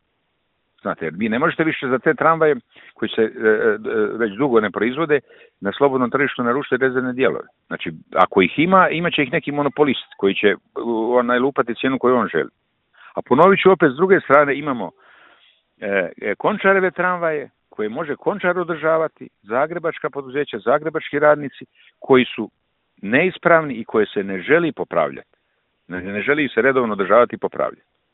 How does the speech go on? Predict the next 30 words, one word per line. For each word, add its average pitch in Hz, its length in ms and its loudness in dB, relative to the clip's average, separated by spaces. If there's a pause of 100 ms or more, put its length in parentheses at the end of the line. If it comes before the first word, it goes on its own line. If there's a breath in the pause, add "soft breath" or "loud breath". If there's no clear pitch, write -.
(440)
Pa - 160 -20
to 127 120 2
je 139 60 4
van 143 180 4
zdrave 127 300 0
pameti. - 440 -8 (680 soft breath)
Pa 104 280 0
ako 113 360 0
nikomu 135 480 -4
Tomašević 127 580 -4
i 110 40 -6
ne 104 100 -6
pogoduje, 123 600 -2
on 107 180 -4
Zagrepčanima 98 720 0
nanosi 90 380 -8
stravičnu - 500 -4
štetu. - 220 -20 (380)
Ali 98 180 4
ovdje 135 260 6
možemo 156 360 -2
govoriti 131 240 2
da 117 80 4
Augsburg 117 360 0
ima 120 140 -8
od 104 100 -6
toga 92 180 -8
korist, - 260 -10
kako 107 260 -2
ne? - 120 -10